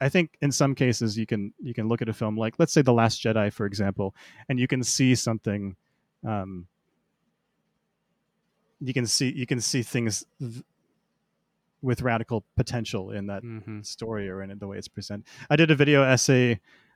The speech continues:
Speaker 1: uh, a few years ago about the Porgs, those little, like, puffin
Speaker 2: Yeah.
Speaker 1: creatures.
Speaker 2: <laughs>
Speaker 1: Um,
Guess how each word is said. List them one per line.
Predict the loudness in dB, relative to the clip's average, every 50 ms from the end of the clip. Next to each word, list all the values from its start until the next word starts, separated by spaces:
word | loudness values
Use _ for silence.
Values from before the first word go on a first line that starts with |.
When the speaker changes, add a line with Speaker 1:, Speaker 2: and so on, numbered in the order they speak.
| _ -4
Speaker 1:
uh, | 0 2 4 4 4 4 2 2 0 -2
a | -4
few | -6 -6 -6 -4
years | -2 -2 -2 -2 -2
ago | -2 -2 -2 -2
about | 0 0 -2 -2 -2
the | -6
Porgs, | -10 -8 -8 -6 -4 -4 -4 -4 -4 -2
those | -2 -2 0 0
little, | 0 0 0 0
like, | 0 0 0
puffin | 0 0 -2 -2 -4 -6 -6 -6 -8 -6 -4
Speaker 2:
Yeah. | -2 0 0 2 2
Speaker 1:
creatures. | 2 0 0 -2 -4 -2 -2 -2 0 0 -2
Speaker 2:
<laughs> | -2 0 -2 -2 0
Speaker 1:
Um, | 2 2 2 2 0 -2 -8